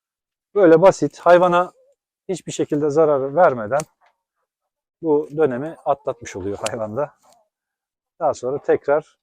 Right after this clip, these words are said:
bir kısa süre sonra yumurtlama periyoduna hayvan geri dönüyor. Bu şekilde eğer bizim gibi, e, fazla bir alanınız yoksa, çokça tavuğunuz gurk oluyorsa bu yöntemle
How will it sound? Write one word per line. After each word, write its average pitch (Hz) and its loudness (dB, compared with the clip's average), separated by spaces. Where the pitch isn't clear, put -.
bir 190 -6
kısa - 0
süre 151 0
sonra 190 2
yumurtlama 170 -2
periyoduna 151 0
hayvan 151 -4
geri 139 -2
dönüyor. 98 -12
Bu 208 -4
şekilde 147 -2
eğer 160 2
bizim 160 -2
gibi, 151 2
e, 135 -12
fazla 151 0
bir 156 -4
alanınız 135 -6
yoksa, 131 -4
çokça 165 2
tavuğunuz 147 2
gurk 156 6
oluyorsa 156 0
bu 160 -4
yöntemle 147 -2